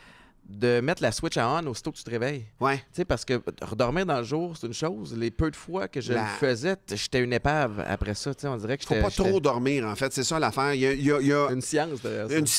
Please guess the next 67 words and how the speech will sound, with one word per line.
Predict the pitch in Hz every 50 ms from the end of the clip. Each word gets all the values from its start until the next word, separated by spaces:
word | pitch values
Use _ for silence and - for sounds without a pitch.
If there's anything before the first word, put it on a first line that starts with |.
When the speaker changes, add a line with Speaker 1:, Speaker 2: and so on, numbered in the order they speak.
| - -
Speaker 2:
euh, | 160 -
c'est | - - 185 180
vraiment | 170 170 180 190 220 220
comme | 196 165 156
vingt | 147 123 139 175 180
minutes, | 175 165 165 185 185
une | 180 156 147
demi-heure. | 135 143 131 127 127 131 131 139 156 180 202 208 196 - - _
Puis | - 139
ça, | - - - 190
je | 147 147
me | 143
suis | 120 -
rendu | 131 135 131 -
compte | - 151 147 143
de | 127 123
ça | 113 - 175
il | 170 143
y |
a | 131
un | 127 127 123
an |
et | 131 139 131
demi | 120 117 127 135
à | 120
peu | 101 110
près, | - 113 107 110 113
là. | 107 110 110 - - - - - - - - -
<laughs> | - -
Mais | 123 127 139 135
sinon, | 123 - - - - - 226 202 180 165 196 277 -
quand | 190 165
j'arrive | 147 143 - - 226 247 190
en | 160 131
fin | - - 175
de | 175
parcours, | - - 131 - - - 160 151 139
mettons, | 113 107 - 170
des | 175 175 175
fins | - 214 233
de | 226
saison, | - - 190 165 151 151 180 185
là, | 165
tu | 135 -
sais, | 185
avant | 160 147 160
les | 165 156
fêtes, | - - 156 160 151
mettons, | 135 120 147 147 143
no-, | 131
euh, | 127 113 123 120
fin | - - 160 165
novembre, | 156 143 131 127 143 147 151 139
décembre. | 123 127 117 - 135 127 135 143 143
Speaker 1:
Ouais, | 98 110
ou | 113 110
maintenant, | 107 117 110 101 113 113 101
là. | 113 151 160 156
Speaker 2:
Ou | 160 143 147
maintenant, | 151 160 175 170 165 175 156 147 156
là, | 165 165
on | 160
est | 147 143
vraiment | 131 139 139 143 151
là-dedans. | 147 139 123 120 143 160 160 147 131 131
En | 127
mai, | 123 120 123 139 147 160 226 269 240